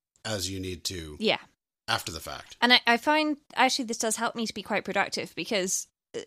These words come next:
Speaker 2: you know, it's a two-minute rule, right? If I can do this in two minutes or less, I should just do it. But when I'm writing down to start with what I'm doing, I might not realize that it can take two minutes or less.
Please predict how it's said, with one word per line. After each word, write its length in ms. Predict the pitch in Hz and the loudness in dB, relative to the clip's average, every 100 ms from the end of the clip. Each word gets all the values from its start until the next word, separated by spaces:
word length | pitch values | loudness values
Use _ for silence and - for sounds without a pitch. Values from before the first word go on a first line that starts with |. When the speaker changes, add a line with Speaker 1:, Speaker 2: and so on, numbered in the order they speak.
| - - _ | -10 -18 _
Speaker 2:
you 120 | 214 | -4
know, 100 | 202 | -2
it's 160 | 143 - | 0 -2
a 40 | |
two-minute 440 | - 294 240 208 - | 0 0 2 0 0
rule, 180 | - - | -4 -2
right? 260 | 214 240 | 0 0
If 180 | - 208 | -2 -4
I 80 | 185 | -2
can 140 | 185 214 | -2 -2
do 180 | 294 | -2
this 180 | 302 262 | 0 0
in 80 | 208 | -2
two 220 | - 269 | -2 0
minutes 260 | 233 208 - | 0 0 0
or 100 | 170 | 0
less, 280 | 175 170 - | 0 -2 -4
I 60 | |
should 180 | 170 175 | -6 -6
just 220 | 151 - | -8 -2
do 120 | 240 | 2
it. 180 | 202 - - - - | 4 2 -8 -20 -8
But 180 | 180 | -4
when 140 | 226 233 | 2 4
I'm 140 | 208 | 4
writing 320 | 226 277 262 214 | 4 2 2 0
down 280 | 214 240 254 | 2 2 2
to 120 | 202 | -2
start 340 | - 240 240 | -2 2 2
with 440 | - 139 - - _ _ _ _ _ _ | 2 -4 -6 -12 _ _ _ _ _ _
what 280 | 202 196 190 | -6 4 6
I'm 160 | 175 170 | 4 4
doing, 400 | 262 202 170 170 | 6 8 6 4
I 140 | 180 | 2
might 220 | 196 226 | 6 6
not 200 | 196 185 | 6 2
realize 340 | 202 220 185 180 | 4 6 6 4
that 100 | - | -2
it 60 | - | -4
can 100 | 196 | -2
take 180 | 180 | -2
two 140 | - 233 | -2 0
minutes 240 | 240 - | 0 -2
or 60 | 143 | -4
less. 320 | - - - | -6 -6 -6